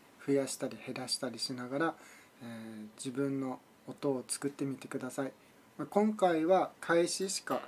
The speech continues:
使ってないんですけども、過去の講座動画で教えた、まあ、いろんな音をまた足したり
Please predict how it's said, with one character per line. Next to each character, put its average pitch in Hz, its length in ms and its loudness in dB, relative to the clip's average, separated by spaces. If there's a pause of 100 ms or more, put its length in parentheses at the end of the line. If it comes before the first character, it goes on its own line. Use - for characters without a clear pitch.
(140)
使 - 280 2
っ 147 40 0
て 139 200 -6
な 139 180 0
い 139 80 0
ん 131 120 -4
で 127 100 -6
す - 100 -12
け 131 140 -4
ど 127 80 -6
も、 147 320 -2 (400)
過 - 200 -8
去 165 120 6
の 135 160 -2 (160)
講 135 180 0
座 127 160 -2
動 131 220 -2
画 123 100 -6
で 113 60 -12
教 120 120 -8 (180)
え 123 100 -4
た、 147 260 0 (380)
ま 117 60 -14
あ、 - 20 -14 (120)
い 139 60 2
ろ 143 140 2
ん 139 80 2
な 139 80 -2
音 135 260 -4
を 117 220 -4 (760)
ま 120 100 -16
た 120 200 -10 (720)
足 127 120 -4
し - 80 -4
た 139 120 0
り 117 140 -4